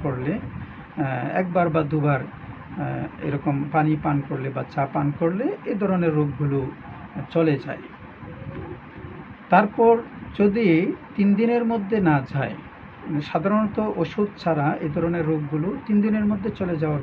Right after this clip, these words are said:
কথা, কিন্তু তিন দিনের মধ্যে যদি অসুখ চলে না যায়, রোগ না সারে, তাহলে ডাক্তারের শরণাপন্ন হওয়া উচিত। আর ডাক্তারের শরণাপন্ন যদি হতে না চান, তাহলে আমি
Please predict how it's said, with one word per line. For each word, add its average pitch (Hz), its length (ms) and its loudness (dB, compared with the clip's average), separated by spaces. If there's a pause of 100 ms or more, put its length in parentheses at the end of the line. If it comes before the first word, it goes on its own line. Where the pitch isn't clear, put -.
(100)
কথা, - 200 -6 (240)
কিন্তু 196 380 0
তিন 196 180 4
দিনের 226 280 4
মধ্যে 214 320 0
যদি 147 600 0 (180)
অসুখ 175 360 -2 (640)
চলে 160 240 2
না 143 220 4
যায়, 147 340 2
রোগ 147 300 2
না 135 220 0
সারে, 135 420 -2 (560)
তাহলে 226 320 4
ডাক্তারের 175 460 2
শরণাপন্ন 147 720 0
হওয়া 143 340 0
উচিত। 151 380 -6 (1400)
আর 135 320 2
ডাক্তারের 220 420 4
শরণাপন্ন 190 960 2
যদি 160 260 2
হতে 139 320 0
না 143 260 4
চান, 156 420 0 (480)
তাহলে 165 320 2
আমি 165 280 2